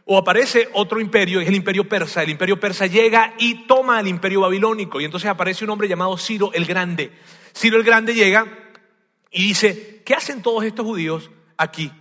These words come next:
en esta ciudad?". Entonces tú dices, "Bueno, lo que pasó fue que el rey Nabucodonosor, que era el rey de, del imperio babilónico,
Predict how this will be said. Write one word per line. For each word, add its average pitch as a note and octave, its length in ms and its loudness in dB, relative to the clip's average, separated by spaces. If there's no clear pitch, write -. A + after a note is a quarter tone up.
en C#3+ 100 -12
esta D3+ 180 -8
ciudad?". E3 360 -4
Entonces D3 240 -4
tú F3 80 -4
dices, D#3 140 -4
"Bueno, F#3 140 -4
lo D3 60 -4
que C3+ 60 -12
pasó C#3 180 -8
fue D#3+ 120 -8
que F3+ 60 -4
el E3+ 60 -4
rey D3 140 -2
Nabucodonosor, G3 760 -4
que C#3 120 -4
era C#3+ 80 0
el D3 80 0
rey F3 180 2
de, E3+ 160 -2
del C#3+ 280 -6
imperio D3 320 -4
babilónico, F3+ 600 -2